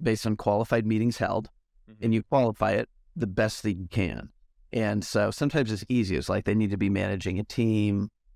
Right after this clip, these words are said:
Speaker 1: or they need to have this software stack. You wanna give that criteria as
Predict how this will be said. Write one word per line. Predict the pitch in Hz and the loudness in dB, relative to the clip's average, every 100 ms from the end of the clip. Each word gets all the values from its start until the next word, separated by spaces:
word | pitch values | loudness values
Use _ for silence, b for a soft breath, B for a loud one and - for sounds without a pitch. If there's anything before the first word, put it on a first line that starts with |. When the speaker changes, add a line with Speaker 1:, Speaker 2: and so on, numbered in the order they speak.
| _ - | _ -4
Speaker 1:
or | 104 95 95 | 0 2 2
they | 87 101 | 0 0
need | 104 101 101 | 0 0 0
to | 95 | 0
have | 95 95 | 0 -2
this | 107 - - - | -4 -6 -16 -6
software | - 107 - 98 | -2 0 0 -2
stack. | - - 87 90 - - _ _ _ _ - | -2 0 0 0 -6 -18 _ _ _ _ -8
You | 185 | -2
wanna | 113 117 | 0 2
give | 110 | 0
that | 110 | -2
criteria | - 110 - 117 107 | -2 -2 0 0 0
as | - 95 | 0 -2